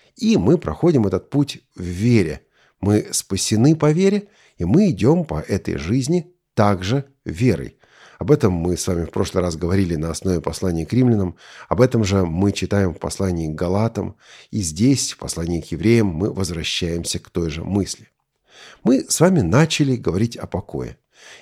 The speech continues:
И, кстати, в Писании слово "покой" или "отдых"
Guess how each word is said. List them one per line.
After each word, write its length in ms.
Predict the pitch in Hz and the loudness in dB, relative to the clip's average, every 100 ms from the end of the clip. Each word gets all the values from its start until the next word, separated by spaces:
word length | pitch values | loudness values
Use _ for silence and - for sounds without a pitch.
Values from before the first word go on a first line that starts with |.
| - | -10
И, 100 | 64 | -10
кстати, 500 | - 139 - 101 - | -2 0 0 -2 -4
в 100 | - | -12
Писании 580 | - 87 - 165 117 85 | -10 -2 2 4 4 0
слово 340 | - 104 95 | 0 0 0
"покой" 720 | 85 - 78 - 175 131 - - _ _ - | -2 -8 -10 2 4 4 2 -12 _ _ -8
или 200 | - 73 | -6 -4
"отдых" 520 | - 156 113 82 - | 2 2 2 -4 -8